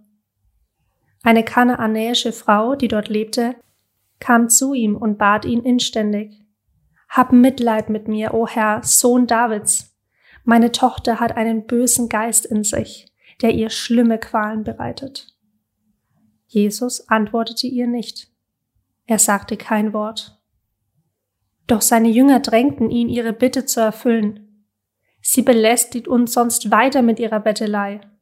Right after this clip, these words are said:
sagten sie. Da sagte er zu der Frau: „Ich bin gesandt worden,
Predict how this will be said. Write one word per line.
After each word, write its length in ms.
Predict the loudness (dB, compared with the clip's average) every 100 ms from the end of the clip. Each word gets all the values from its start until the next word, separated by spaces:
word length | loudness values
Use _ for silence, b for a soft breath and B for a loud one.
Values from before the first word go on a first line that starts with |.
| _ -10
sagten 480 | -2 -2 -2 -6
sie. 300 | -6 -8 -10 _ _ _ _ _ _ _ _ _ _ _ _ -2
Da 100 | 0
sagte 360 | 0 -4 -6
er 140 | -6 -4
zu 140 | -6
der 120 | -8
Frau: 480 | -6 -2 0 -2 -8 _ _ _ _ _ _ _ _ _ _ _ 2
„Ich 340 | 2 0 -4
bin 180 | -2 0
gesandt 440 | 0 0 0 -2
worden, 400 | -6 -4 -8 -10